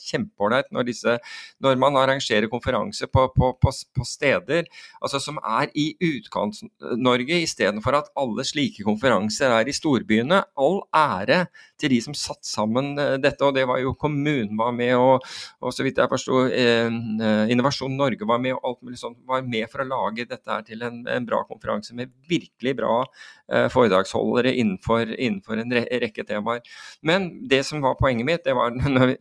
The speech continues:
og det var når veien er tørr, og,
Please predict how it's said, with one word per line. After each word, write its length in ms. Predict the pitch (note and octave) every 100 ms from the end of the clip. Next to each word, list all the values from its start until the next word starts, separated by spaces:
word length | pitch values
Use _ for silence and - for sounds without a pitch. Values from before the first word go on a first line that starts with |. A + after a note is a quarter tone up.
| _
og 140 | - B2+
det 80 | B2
var 220 | A#2 A#2+ - _ _ _ B2
når 200 | D#3 C3
veien 380 | B2 A#2 C3+ E3
er 220 | - C3 -
tørr, 300 | - E3+ G#3 G3 - - - - _ _ -
og, 140 | B2+